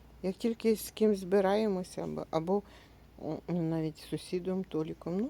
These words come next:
ну, всі ж розмови про війну. Всі розмови про війну. Ой, проклятуща війна. Мої дорогенькі, як вам? Ну, як вам? Ой, мені дуже подобається. Мені просто дуже-дуже подобається.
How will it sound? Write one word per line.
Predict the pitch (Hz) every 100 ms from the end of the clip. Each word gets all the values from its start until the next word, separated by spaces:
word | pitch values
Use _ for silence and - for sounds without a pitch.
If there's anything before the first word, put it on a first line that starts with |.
| -
ну, | 277
всі | - 320
ж | 311
розмови | 294 285 277 277 262
про | - 240
війну. | 226 214 202 185 - - - -
Всі | - 247
розмови | 226 - 175 190 190
про | - 170
війну. | 175 160 160 151 - - - - - - - - - - - - - - - - - - -
Ой, | 208 190
проклятуща | - 185 175 180 - - - -
війна. | - - - - - - - - - - - - - - - - - -
Мої | 180 165
дорогенькі, | 156 151 156 139 - 170
як | 147 139 -
вам? | 185 - - - - - -
Ну, | 247
як | 170
вам? | 143 - - - - - - - - - - - 175
Ой, | 220
мені | 202 165 156
дуже | 139 127 135
подобається. | 131 135 - 135 147 - -
Мені | 156 160
просто | - 147 - 131
дуже-дуже | 147 196 285 233 165 135 -
подобається. | - 143 95 - - - - -